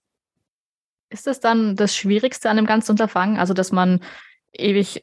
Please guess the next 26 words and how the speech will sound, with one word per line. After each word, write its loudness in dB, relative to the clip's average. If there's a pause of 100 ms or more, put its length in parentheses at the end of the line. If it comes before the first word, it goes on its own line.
(100)
braucht, 0
um 2
überhaupt -2
herauszufinden, 2 (220)
um 0
was 0
es -6
geht, 0
welche 0
Gene 0
betroffen 0
sind, 2
oder 2
dass -2
es -4
viele, 0 (600)
äh, 2
vielleicht 0
auch 0
ge-, -10
also -2
genetische 0
Erkrankungen 0
gibt, -2
wo 0
man 2